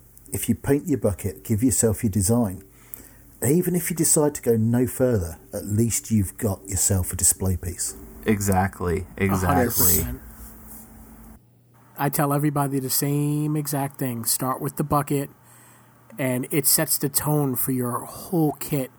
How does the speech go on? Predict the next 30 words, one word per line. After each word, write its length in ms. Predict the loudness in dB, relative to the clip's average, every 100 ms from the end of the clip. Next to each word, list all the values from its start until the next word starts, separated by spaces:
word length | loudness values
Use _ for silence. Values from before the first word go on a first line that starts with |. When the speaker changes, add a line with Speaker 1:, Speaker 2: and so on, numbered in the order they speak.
| -20 -20 -4
Speaker 1:
Yeah. 160 | 2 2
Speaker 3:
Because 380 | 2 -2 -2 -6 -10 -18 -2
I 100 | -2
can't 200 | 0 -2
tell 160 | 0 0
you 200 | 2 0
how 180 | 0 0
many 200 | 2 0
buckets 420 | 0 -2 -4 -4
I've 160 | -4
had 240 | -4 -4 -2
on 140 | -2
my 160 | -2 -4 0
same 320 | 2 4 2
kit 360 | 0 -2 -2 -6 -2
over 340 | 0 0 -4
all 220 | -2 -2
my 120 | 0
years 380 | 0 2 2 0
in 60 | -2
the 80 | -6
club, 380 | -4 0 0 -4 -16 -20 -20 -20 -6
and 80 | -2
I 40 | -2
would 140 | 0
switch 340 | 0 0 0
out 200 | 0 0
buckets 340 | 0 0 -2 -4
and 140 | -4
go 280 | -2 -2 -4